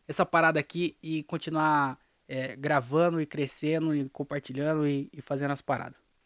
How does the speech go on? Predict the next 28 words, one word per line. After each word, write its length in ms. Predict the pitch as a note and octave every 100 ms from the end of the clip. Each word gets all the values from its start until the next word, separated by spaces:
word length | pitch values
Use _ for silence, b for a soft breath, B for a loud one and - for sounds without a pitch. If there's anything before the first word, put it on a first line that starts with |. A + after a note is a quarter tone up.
| _ _
Fechou? 380 | - D3 A3 A3 _ _ _ -
É, 280 | D#3+ D#3+ D#3
também 420 | F#3 F#3 G#3 G#3+
se 120 | -
inscreve 280 | G3 G#3+ A3+
no 100 | A#3+
canal, 340 | G3 F#3 A3
tá? 160 | A3 A3
Tem 140 | G#3
o 20 | F#3
canal 240 | G3 G3
do 80 | G3+
YouTube, 460 | F3+ - G3+ G#3
tem 120 | F#3 G3
o 40 |
canal 240 | G3+ G3
do 80 | F#3
Cortes 340 | F3 F#3+ G3 F#3
no 120 | E3
YouTube 300 | D#3 F#3 E3+
também. 300 | D3 E3 F#3+ b b
Tá 120 | F3
tudo 180 | E3+ A3+
aí 60 | G#3
na 100 | G3
descrição, 420 | - E3 E3+ E3
o 20 |
link. 340 | D#3 G3 -